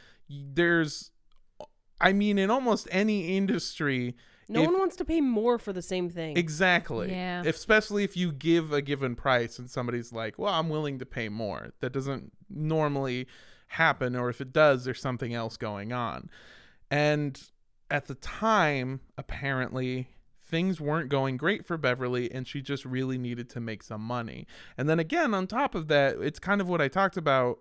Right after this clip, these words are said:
Speaker 1: uh, uh, just a couple of minutes ago, maybe even just one minute ago, of how all of the victims are different and completely, you know, they're just kind of all over the place. Some of them are, you know, sex workers by majority, but, uh,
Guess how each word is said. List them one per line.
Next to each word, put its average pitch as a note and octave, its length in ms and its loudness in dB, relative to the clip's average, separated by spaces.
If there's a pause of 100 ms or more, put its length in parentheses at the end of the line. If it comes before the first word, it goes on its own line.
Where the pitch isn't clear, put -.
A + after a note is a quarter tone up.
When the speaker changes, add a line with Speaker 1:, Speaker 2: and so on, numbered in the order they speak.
Speaker 1:
uh, A#2 340 2 (520)
uh, A2 180 -10
just - 240 -4
a C3 40 0
couple D3+ 340 0
of B2 80 0
minutes D#3 300 -2
ago, A#2+ 160 -2
maybe D#3+ 260 -2
even A#2+ 240 -6
just A#2+ 180 -10
one F#3 240 0
minute B2+ 240 -2
ago, A2+ 380 -2 (340)
of C3 200 2
how C#3+ 580 6 (420)
all F#3 280 6
of D#3 180 -2
the C3+ 200 4
victims G3 800 -4
are B2+ 200 2
different D3 600 0
and B2+ 140 -6
completely, C#3 640 -2
you C#3 180 -2
know, A#2+ 140 2
they're B2+ 140 -2
just C3 320 -10
kind D3 200 -2
of C3 80 -2
all C3 180 6
over B2+ 140 2
the C#3+ 80 -4
place. F3 320 0
Some F3+ 220 2
of E3 80 -4
them D#3+ 260 2
are, D3 340 2 (460)
you D3 140 -2
know, C3+ 260 0
sex - 320 -2
workers D3+ 240 -4
by C#3 140 0
majority, C3 560 -2
but, B2+ 360 2
uh, A2 140 -8